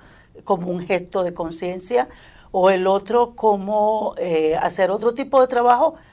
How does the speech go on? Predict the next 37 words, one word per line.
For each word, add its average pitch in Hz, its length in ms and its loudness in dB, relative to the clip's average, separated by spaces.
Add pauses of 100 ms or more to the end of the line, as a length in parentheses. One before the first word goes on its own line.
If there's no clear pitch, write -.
(140)
vinculados 175 640 2
a 214 60 4
la 208 160 2
comunicación 214 680 -6
siempre, 240 420 -4 (340)
que 190 120 -4
te 185 140 -4
permiten 175 560 -2
oxigenar 175 540 -6
un 160 100 -12
poco 156 220 -6
el 160 80 -6
programa. 143 500 -10 (320)
Porque 190 400 -2
cada 196 280 6
día 208 260 6
la 175 160 0
cooperación 175 500 -4
es 196 80 -8
mucho, 269 480 0
mucho, 240 300 -4
mucho 233 260 -4
menos, 262 400 -4 (400)
que 175 160 -6
casi 180 300 4
estamos 202 340 0
en 233 60 -6
cero, 233 480 2 (420)
y, 254 480 0
eh, 190 680 2
los 170 160 0
anuncios 233 500 2
publicitarios 202 840 -2
no 202 240 -6
te 185 160 -2
dan... 170 420 -4 (400)
Eh, 170 240 -4